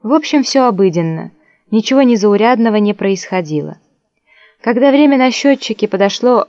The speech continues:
к одиннадцати, Смольц замедлил движение ленты, и Босх увидел,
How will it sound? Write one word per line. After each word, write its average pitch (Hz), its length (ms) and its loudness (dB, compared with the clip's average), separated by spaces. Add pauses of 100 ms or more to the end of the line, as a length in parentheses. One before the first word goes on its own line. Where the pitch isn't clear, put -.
к - 60 -6
одиннадцати, 220 800 -4 (320)
Смольц 269 400 0
замедлил 226 460 2
движение 190 560 0
ленты, 226 520 -2 (320)
и 226 80 -4
Босх 262 360 -2
увидел, 214 480 -2